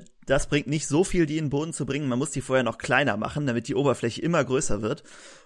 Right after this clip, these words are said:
Und, äh, diese Kohle, äh, ich weiß jetzt nicht, ob das nicht vielleicht schon ein bisschen zu speziell ist, aber man kann's sich so vorstellen, diese Kohle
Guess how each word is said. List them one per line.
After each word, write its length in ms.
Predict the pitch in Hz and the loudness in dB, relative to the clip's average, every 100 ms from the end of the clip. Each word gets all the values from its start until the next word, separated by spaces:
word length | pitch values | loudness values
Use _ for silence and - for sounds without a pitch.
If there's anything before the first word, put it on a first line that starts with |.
| _ - | _ -4
Und, 440 | 123 127 135 131 | 0 2 0 0
äh, 240 | 117 120 110 | 0 0 0
diese 200 | 123 127 | -2 2
Kohle, 540 | - 185 208 214 208 | 2 4 2 -2 -4
äh, 220 | 120 120 - | -2 -2 -2
ich 160 | - | -4
weiß 120 | 120 139 | -6 -4
jetzt 80 | 120 | -4
nicht, 160 | 117 | -4
ob 80 | 113 | -6
das 180 | 110 - | -8 -8
nicht 120 | 120 | -8
vielleicht 260 | 113 113 - | -6 -6 -4
schon 120 | 110 | -6
ein 60 | 110 | -6
bisschen 240 | 127 127 | -8 -10
zu 120 | 117 | -10
speziell 640 | - - 120 - 131 151 - | -12 -10 -12 -2 2 4 4
ist, 220 | 147 - | 0 0
aber 180 | 120 127 | 0 2
man 160 | 123 | 0
kann's 220 | 135 135 - | -2 -6 -8
sich 100 | - | -6
so 120 | 120 | -4
vorstellen, 420 | 131 143 - 131 | 0 0 0 -2
diese 160 | 120 123 | -2 -2
Kohle 400 | - 143 147 | 0 2 2